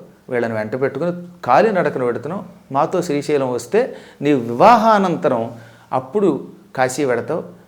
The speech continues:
నీకు పత్ని లేకుండా కాశీ వెళ్ళే యోగం ఇప్పట్లో ఇవ్వను" అన్నాడు ఆయన.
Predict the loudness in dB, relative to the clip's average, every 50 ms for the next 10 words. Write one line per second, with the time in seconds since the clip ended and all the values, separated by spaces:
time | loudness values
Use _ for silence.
0 | _ -2 -2 -2 -2 2 2 2 2 2 0 -2 0 0 2 4 4 4 4 4
1 | 2 0 2 2 2 4 4 2 2 2 2 2 2 4 4 4 4 4 4 4
2 | 4 2 -2 -2 -2 -4 -2 0 -2 0 0 -2 -4 -4 -6 -6 -8 -8 -8 -8
3 | -12 -14 -18 -20 -20 -20